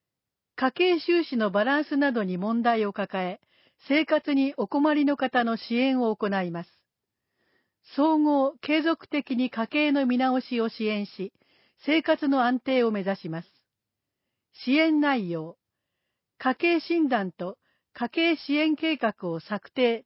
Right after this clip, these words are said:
提案します。家計表作成支援と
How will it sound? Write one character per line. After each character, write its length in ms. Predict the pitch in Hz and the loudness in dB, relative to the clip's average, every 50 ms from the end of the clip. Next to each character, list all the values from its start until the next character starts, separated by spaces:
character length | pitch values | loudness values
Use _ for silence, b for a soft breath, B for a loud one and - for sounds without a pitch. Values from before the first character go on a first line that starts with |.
| _ | _
提 220 | - 220 233 226 220 | -2 0 2 2 2
案 160 | 208 196 190 | 0 -2 -4
し 160 | - - 190 | -8 -8 -8
ま 140 | 170 170 165 | -8 -8 -8
す。 60 | _ _ _ _ _ _ _ _ _ _ _ _ _ _ _ _ _ _ _ _ _ _ _ _ _ _ _ _ _ - | _ _ _ _ _ _ _ _ _ _ _ _ _ _ _ _ _ _ _ _ _ _ _ _ _ _ _ _ _ -6
家 160 | - 254 240 | -2 -2 -2
計 440 | - - 320 330 339 302 - - 302 | 0 0 0 0 0 0 0 0 0
表 180 | 294 285 262 | 0 0 -2
作 240 | - 254 240 - - | -2 -4 -6 -6 -6
成 220 | - 320 302 302 277 | -4 0 0 0 0
支 160 | - - 285 | -2 -2 -2
援 200 | 269 233 202 185 | -2 -2 -2 -6
と 280 | _ - 165 165 - | _ -10 -12 -12 -12